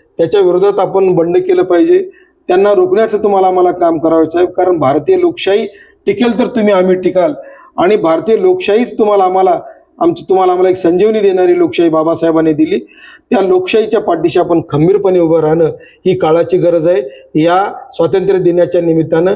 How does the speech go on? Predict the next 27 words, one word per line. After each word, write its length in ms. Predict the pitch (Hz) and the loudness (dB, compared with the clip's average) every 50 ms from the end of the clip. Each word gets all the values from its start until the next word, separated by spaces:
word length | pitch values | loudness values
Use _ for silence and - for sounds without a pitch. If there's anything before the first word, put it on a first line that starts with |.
| 196 - - _ _ _ - | -4 -8 -20 _ _ _ -2
मी 160 | 175 185 160 | 0 0 2
जनतेला 360 | 160 160 156 147 175 180 180 | 0 -2 -2 0 0 2 2
एवढंच 320 | 175 160 156 165 180 - - | 2 2 2 2 0 -2 -2
नम्र 220 | 180 170 175 180 | -2 0 0 0
विनंती 340 | 180 175 175 175 151 185 175 | 0 2 0 0 0 0 0
करतो 340 | - 180 175 - - 202 214 208 - - _ _ _ - | 0 -2 -4 -2 -2 -2 -2 -2 -6 -20 _ _ _ -4
की 60 | 180 | -2
भारतीय 360 | 143 143 151 156 165 165 208 | 0 0 0 0 0 0 0
लोकशाही 380 | 196 185 190 185 185 - 196 202 | 0 0 -2 -2 -2 -2 0 0
असेल 380 | 185 185 190 214 220 220 196 165 | 0 0 0 0 -2 -2 -2 -4
तर 80 | 151 | -4
तुम्ही 240 | 151 - 190 185 180 | -2 -2 0 0 2
आम्ही 200 | 175 170 170 170 | 0 2 0 0
आहो 140 | 160 165 170 | 2 2 2
राहू, 180 | 180 185 185 - - - - - - - - | 2 0 -2 -4 -12 -16 -18 -20 -18 -8 -4
अन्यथा 440 | 156 170 185 190 185 185 202 196 202 214 202 - - - - - | -2 0 2 0 2 2 2 0 0 0 -4 -10 -12 -16 -10 -2
काहीच 240 | - 175 185 180 - 185 | 0 0 0 0 0 0
नाही. 260 | 170 175 156 147 147 - - _ _ - | 0 0 -2 -2 -4 -10 -20 _ _ -4
म्हणून 220 | 190 196 202 196 | -2 0 2 2
आपण 240 | 180 165 180 196 202 | 0 0 0 0 0
लोकशाहीच्या 640 | 202 202 175 180 185 180 - 226 220 226 - 220 196 | 0 0 2 0 0 0 0 0 0 0 0 0 0
हितासाठी 600 | 196 196 202 185 - 175 165 151 147 165 165 160 | 0 0 0 0 0 0 -2 -2 -2 -2 -2 -2
एकत्र 300 | 156 156 180 180 180 165 | -2 -2 -2 -2 0 0
येणे 180 | 160 156 160 156 | 0 0 0 0
काळाची 380 | - 151 143 139 131 120 131 | 0 0 0 0 -2 -2 -4
गरज 280 | 120 127 117 113 117 120 | -4 -2 -2 -2 -4 -6
आहे. 160 | 120 127 147 | -10 -12 -14